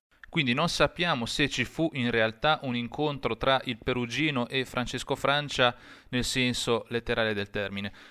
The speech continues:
Quello che però sappiamo con certezza è che Francesco Francia fu molto influenzato dal Perugino a partire da questa data, dal millequattrocentonovantasette. Infatti le maggiori influenze del Perugino sull'arte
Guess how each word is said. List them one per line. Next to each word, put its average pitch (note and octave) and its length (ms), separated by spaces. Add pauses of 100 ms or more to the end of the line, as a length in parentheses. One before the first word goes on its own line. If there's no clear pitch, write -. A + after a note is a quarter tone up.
Quello G3 160
che E3 100
però C#3 200
sappiamo B2 560
con - 180
certezza B2+ 600
è C#3 200
che A#2 140
Francesco C3 460
Francia A2 400
fu - 160
molto C3+ 500 (360)
influenzato B2 760
dal A#2 160
Perugino A#2 600
a A#2 120
partire A#2+ 420
da A2+ 120
questa A#2+ 300
data, A2+ 220
dal A2+ 140
millequattrocentonovantasette. A#2 1500
Infatti A2+ 580
le A#2 140
maggiori G#2+ 480
influenze B2 560
del G2 140
Perugino A#2+ 500
sull'arte A#2 600